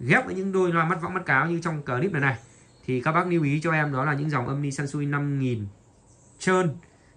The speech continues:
năm nghìn A, dao động từ mười ba triệu đến mười lăm, mười sáu triệu.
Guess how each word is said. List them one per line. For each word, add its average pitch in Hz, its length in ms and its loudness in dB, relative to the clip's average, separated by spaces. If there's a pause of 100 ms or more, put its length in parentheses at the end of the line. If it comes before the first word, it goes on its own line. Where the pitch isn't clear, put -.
năm 151 260 -2
nghìn 127 300 -2
A, 156 320 2 (220)
dao 139 160 -2
động 131 200 -4
từ 113 100 -4
mười 113 180 -4
ba 139 360 0
triệu 165 220 -2
đến 143 160 -4
mười 123 100 -2
lăm, 139 180 -4
mười 123 100 -2
sáu 127 200 -6
triệu. 196 220 0